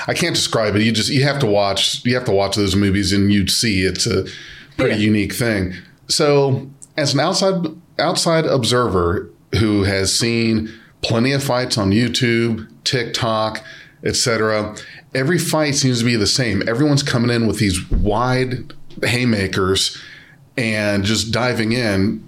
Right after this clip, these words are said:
Speaker 1: Now, coordinated fighting looks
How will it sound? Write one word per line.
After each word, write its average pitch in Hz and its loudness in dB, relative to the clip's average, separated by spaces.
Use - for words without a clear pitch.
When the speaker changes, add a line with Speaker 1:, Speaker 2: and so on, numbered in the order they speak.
Speaker 1:
Now, 123 0
coordinated 170 2
fighting 120 0
looks 107 0